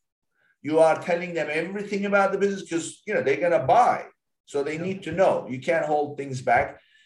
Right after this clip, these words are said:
Speaker 1: So there are actually acquirers, so-called acquirers, that are just fishing.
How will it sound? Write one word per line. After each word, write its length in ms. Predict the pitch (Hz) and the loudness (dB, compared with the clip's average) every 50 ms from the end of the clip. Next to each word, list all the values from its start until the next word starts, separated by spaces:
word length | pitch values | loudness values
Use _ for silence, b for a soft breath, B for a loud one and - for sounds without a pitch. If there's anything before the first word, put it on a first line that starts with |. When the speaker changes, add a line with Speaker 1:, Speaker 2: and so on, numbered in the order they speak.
| b b | b b
Speaker 1:
So 680 | - - - - 175 175 175 175 - - - - - _ - | -10 -4 4 6 8 10 10 8 6 2 0 -6 -12 _ -14
there 340 | 123 127 143 156 165 170 175 | -6 0 6 6 8 8 8
are 260 | 175 175 170 170 170 | 8 6 6 6 4
actually 840 | 160 190 220 - - - - 190 180 170 165 156 156 - - - _ _ _ _ _ _ _ - | 4 4 2 2 -2 -6 -8 -6 -4 -4 -4 -4 -4 -8 -10 -14 _ _ _ _ _ _ _ -20
acquirers, 1160 | 101 - - - 151 165 190 233 269 254 208 - 110 - - - - - - - - - - _ _ _ _ _ _ _ _ _ _ _ _ _ - _ _ _ _ _ _ _ _ | -20 -16 -8 0 2 4 6 6 6 4 4 2 -2 -4 -6 -10 -12 -14 -16 -16 -18 -18 -20 _ _ _ _ _ _ _ _ _ _ _ _ _ -20 _ _ _ _ _ _ _ _
so-called 840 | - - - 170 160 160 - - 139 135 127 131 143 - - - - _ _ _ - 123 | -8 0 4 4 6 4 4 2 2 4 4 4 4 2 -6 -12 -16 _ _ _ -12 -10
acquirers, 920 | 123 - 165 175 190 190 190 180 160 127 104 95 104 110 - - - - _ _ _ _ _ _ _ _ _ _ _ _ _ _ _ _ _ | -8 -2 4 6 8 8 8 6 6 4 2 -4 -8 -10 -14 -16 -18 -20 _ _ _ _ _ _ _ _ _ _ _ _ _ _ _ _ _
that 320 | - 147 165 170 170 - - | 4 6 6 6 4 2 2
are 400 | 151 170 175 180 180 165 139 135 | 4 6 6 6 6 4 0 -6
just 380 | 135 135 180 226 240 240 - - | -8 -4 0 0 0 0 -4 -10
fishing. 580 | - - - - 262 240 - - - - - | -14 -16 -10 -8 -6 -6 -6 -6 -8 -10 -14